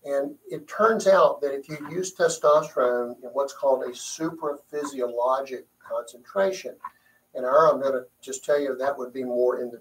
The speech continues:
two hundred hyphen three hundred range for women, all of a sudden, magical things happen that, that doctors cannot really grasp yet. But I've been doing this full time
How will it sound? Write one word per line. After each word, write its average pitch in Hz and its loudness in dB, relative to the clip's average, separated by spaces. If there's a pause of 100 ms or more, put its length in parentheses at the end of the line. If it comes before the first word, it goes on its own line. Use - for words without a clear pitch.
two 185 -4
hundred 127 -2
hyphen 123 -12 (140)
three 131 -6
hundred 123 -8
range 104 -12 (120)
for - -14
women, 156 -4 (680)
all 190 -2
of 247 2
a - -8
sudden, 156 4 (240)
magical - -8
things 254 -2
happen - -4 (220)
that, - -8 (520)
that 123 -4
doctors - 0
cannot - 2 (180)
really 165 0
grasp 160 0
yet. 131 -8 (220)
But 127 -2
I've - -4
been 147 0
doing 127 0
this 123 -6 (260)
full 151 4
time 151 4